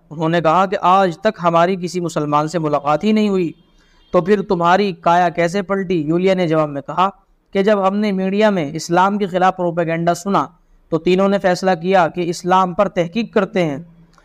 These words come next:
अगर आप भी तासुबात को बालाए ताक रखकर तहकीक करेंगे तो इस दीन की हक्कानियत और कदर व कीमत का अंदाज़ा हो जाएगा। ये सुनकर प्रिंसिपा-, प्रिंसिपल साहब खामोश हो गए। यूलिया की उम्र बीस बरस है।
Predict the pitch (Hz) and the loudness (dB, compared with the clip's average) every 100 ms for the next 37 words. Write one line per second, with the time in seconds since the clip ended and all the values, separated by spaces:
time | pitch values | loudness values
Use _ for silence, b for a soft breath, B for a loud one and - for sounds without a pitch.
0 | b b 190 214 185 185 185 226 220 190 | b b 2 2 4 2 2 -2 0 2
1 | 190 - 190 196 202 214 175 170 175 185 | 2 0 2 2 2 0 2 4 2 2
2 | 180 175 180 175 190 - 160 180 175 180 | 2 2 -2 -2 -4 -2 -2 -2 -2 0
3 | 175 208 170 - _ _ _ _ - 196 | 0 0 -2 -6 _ _ _ _ -4 0
4 | 208 160 185 190 175 175 208 170 - - | -2 0 2 2 2 0 0 0 -4 2
5 | 170 180 220 220 185 175 180 180 180 170 | 2 2 0 2 0 0 0 0 -2 -2
6 | 165 160 156 196 156 139 131 127 131 143 | -4 -4 -2 0 2 0 -2 -6 -2 0
7 | 151 160 - _ _ _ _ 160 180 196 | 2 0 -4 _ _ _ _ 0 0 0
8 | 196 208 190 185 175 175 170 - - 180 | 2 2 2 -4 -2 0 2 0 -4 -4
9 | 190 190 196 196 175 175 175 196 165 160 | -2 -2 2 2 2 2 2 0 -2 -4
10 | 165 165 147 127 139 - _ _ _ 156 | -2 -6 -8 -8 -10 -14 _ _ _ 0
11 | 190 220 247 233 226 220 226 202 220 185 | 2 4 2 2 0 2 0 -2 -2 2
12 | 190 196 208 | 2 2 -2